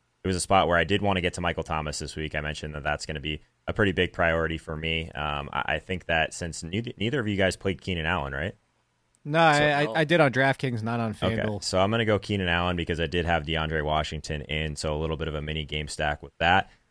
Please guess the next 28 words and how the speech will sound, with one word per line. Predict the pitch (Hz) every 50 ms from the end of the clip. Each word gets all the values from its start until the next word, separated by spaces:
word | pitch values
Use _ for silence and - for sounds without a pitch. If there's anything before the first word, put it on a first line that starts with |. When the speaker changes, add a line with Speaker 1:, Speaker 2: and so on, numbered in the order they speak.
| -
Speaker 1:
Um, | - 69 71 67 64 62 69
Chris | - - 107 110 -
Carson | - - 92 107 101 - - 85 80 78 71
as | - 73 82 80 73
well. | 80 78 87 85 80 76
So | 73 - 82 76
Hollister | 73 92 98 98 90 - - 92 78
and | 80 87 87 85
Chris | - - 90 82 -
Carson | - 85 82 80 78 - - 85 80 80
with | 80 80 - -
kind | - 82 78
of | 73
the | 73 -
Arizona | 80 82 80 78 80 78 80 78
stack | - - 80 80 - -
on | 78
the | 78 76
other | 76 80 78
side | - - 80 82 87 87 76
and | 55 71 78 78 78 73 80
Speaker 2:
<laughs> |
Speaker 1:
Redskins | 80 80 76 - - - 78 76 - -
defense. | 78 76 71 - - 65 65 - -
So | -
basically | 73 80 101 110 - - 87 87 80
just | 69 80 76 - -
a, | 82 73 67 69